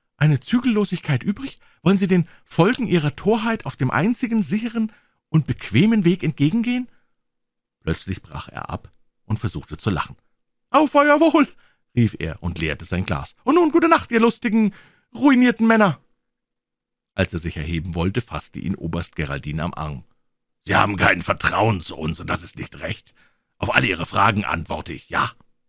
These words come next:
Aber ich bin nicht so furchtsam und rede eine ungeschminkte Sprache. Auch wir haben vom Leben genug und sind entschlossen zu sterben. Früher oder später wollten wir vereint oder allein, ohne Furcht, den Tod suchen.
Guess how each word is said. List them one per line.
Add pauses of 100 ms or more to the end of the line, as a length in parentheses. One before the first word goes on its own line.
(180)
Aber
ich
bin
nicht
so (180)
furchtsam
und (300)
rede
eine
ungeschminkte
Sprache.
Auch
wir
haben
vom
Leben
genug
und
sind
entschlossen
zu
sterben. (680)
Früher
oder
später (340)
wollten
wir
vereint
oder (220)
allein,
ohne
Furcht,
den
Tod
suchen.